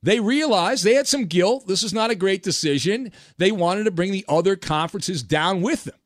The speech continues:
They only got one sucker, and that's the Pac-twelve. I think the Pac-twelve would have quit anyway. I was asked about this, uh, on a couple of, uh, shows that I popped up on as a guest, and they were asking me, "What do you think about college football?" And I was like, "I,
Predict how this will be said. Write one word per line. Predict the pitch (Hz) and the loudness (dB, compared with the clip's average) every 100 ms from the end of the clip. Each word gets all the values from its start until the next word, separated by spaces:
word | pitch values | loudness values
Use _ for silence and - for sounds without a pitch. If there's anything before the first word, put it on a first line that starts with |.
| _ _ _ - | _ _ _ -2
They | 151 170 | 0 2
only | 220 254 | 2 2
got | 220 220 196 | 2 2 2
one | 226 247 | 2 2
sucker, | - 247 - - 113 | 2 2 0 -8 -4
and | 135 | -2
that's | 175 - | 0 -2
the | 202 | -2
Pac-twelve. | 190 185 180 220 | 0 0 2 2
I | 214 302 | 4 4
think | 170 | 2
the | 175 | 0
Pac-twelve | 147 160 143 | 0 0 -2
would | 123 | -2
have | 113 | -6
quit | - 120 | -4 -4
anyway. | 123 147 85 64 - _ _ - | -2 -4 -6 -12 -18 _ _ 0
I | |
was | 202 175 | 2 2
asked | 170 - | 0 -2
about | 127 123 - | -2 -4 -2
this, | 120 113 - - _ _ _ - | -2 -2 -6 -10 _ _ _ -8
uh, | 120 120 123 123 | -6 -4 -6 -6
on | 143 | -8
a | 131 | -4
couple | 156 131 | -4 -2
of, | 120 113 | -6 -6
uh, | 120 | -10
shows | 120 - 170 147 - | -6 2 2 2 0
that | 127 120 | -4 -4
I | |
popped | 117 - 139 - | -4 -4 -2 0
up | 165 - | -2 0
on | 131 | -4
as | 123 | -4
a | |
guest, | 113 165 247 151 143 | 0 2 2 -2 -2
and | |
they | 135 | -2
were | 131 | 0
asking | 139 127 | 0 -2
me, | 143 | 0
"What | |
do | 151 | 0
you | |
think | 135 127 | 0 -4
about | 123 | -4
college | 135 123 | -4 -2
football?" | 302 214 | -2 -2
And | |
I | 151 | -2
was | |
like, | 147 160 | -2 -2
"I, | 214 220 214 196 | 0 0 0 -2